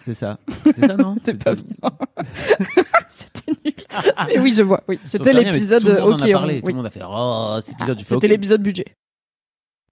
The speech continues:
Speaker 1: Ce que j'ai fait, c'est que suite à ta,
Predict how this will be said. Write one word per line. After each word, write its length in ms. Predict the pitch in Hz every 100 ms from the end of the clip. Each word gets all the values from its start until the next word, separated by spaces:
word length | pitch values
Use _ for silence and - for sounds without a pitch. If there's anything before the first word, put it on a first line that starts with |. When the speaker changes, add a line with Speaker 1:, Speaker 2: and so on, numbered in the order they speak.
| _ _ _ _ _ _ _ _ _ _ _ _ _ _ _ _ _ _ _ _ _ _ _ _ _ _ _ _ _ _ _ _ _ _ _ _ _ -
Speaker 1:
Ce 40 |
que 60 | 120
j'ai 140 | 104
fait, 120 | 107
c'est 140 | 254 -
que 120 | 117
suite 300 | - 185 180
à 80 | 113
ta, 400 | 110 104 101